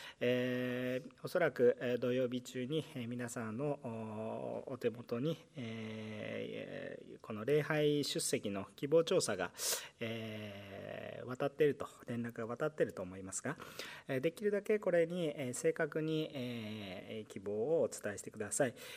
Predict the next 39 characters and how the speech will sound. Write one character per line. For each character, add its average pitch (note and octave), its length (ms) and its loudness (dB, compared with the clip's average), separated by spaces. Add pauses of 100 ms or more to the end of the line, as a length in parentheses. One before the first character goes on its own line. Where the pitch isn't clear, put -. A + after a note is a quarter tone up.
(140)
え B2+ 380 8
ー、 - 20 0
六 D#3 220 6
月 G3+ 560 8
の G3 280 2
い F#3 120 0
っ - 20 -2
ぱ F3 240 4
い、 E3 200 4
え C3+ 340 4
ー、 - 20 4
は C3 140 2
で A#2 100 2
す - 140 -2
ね、 B2 100 0 (220)
え A#2 280 -8
ー、 - 40 -18
こ C3 100 -4
の、 C#3 340 2
お、 G#2+ 1120 -6
出 - 260 -2
席 F3+ 300 2
人 G#3 220 6
数 B2 180 2
を G2 180 2
制 F3 220 2
限 G#3+ 240 -2
し - 140 -4
な B2+ 160 -2
が A2+ 100 -2
ら C3+ 240 0
礼 A#2+ 160 -2
拝 A2+ 220 -2
を B2+ 80 0
し - 100 -8
た A#2 140 0
い A2+ 80 -4
と D3 100 -2
考 C3+ 120 -2